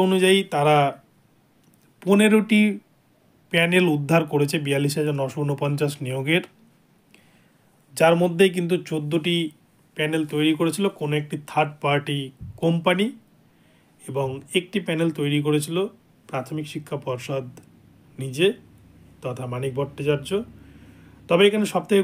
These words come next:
গুরুত্বপূর্ণ যে বিষয়টি, একটি প্যানেল তৈরি করার জন্য কিন্তু একটি সিলেকশন কমিটি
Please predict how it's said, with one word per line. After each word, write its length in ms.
গুরুত্বপূর্ণ 480
যে 60
বিষয়টি, 400
একটি 140
প্যানেল 280
তৈরি 240
করার 240
জন্য 140
কিন্তু 180
একটি 200
সিলেকশন 460
কমিটি 320